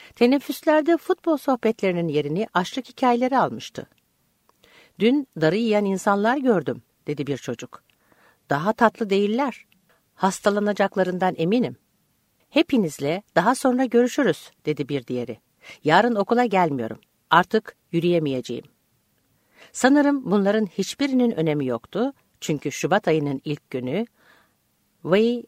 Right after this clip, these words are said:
M Piri sabah toplantısında bir duyuru yaptı. "Hepimiz ülkeyi saran sorunların farkındayız," dedi. "Ama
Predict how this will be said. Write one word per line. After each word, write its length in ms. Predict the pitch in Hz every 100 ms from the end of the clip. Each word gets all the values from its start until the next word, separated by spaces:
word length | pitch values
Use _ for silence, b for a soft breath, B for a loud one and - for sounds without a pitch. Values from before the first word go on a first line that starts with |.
| _
M 300 | 156 185 202 208 _ _
Piri 400 | - 247 165 165 -
sabah 420 | - 170 214 -
toplantısında 840 | 233 - 190 185 165 180 170 196 -
bir 220 | 165 165
duyuru 220 | 151 143
yaptı. 460 | 131 107 - - - _ _ _ b b b b
"Hepimiz 540 | - 247 269 254 269 -
ülkeyi 420 | 202 - 196 214
saran 300 | 214 196 196
sorunların 580 | - 175 175 170 180 185
farkındayız," 800 | 151 147 - 143 143 113 - - _
dedi. 240 | 120 113 - _ _ _ _ B B B -
"Ama 320 | - 170 160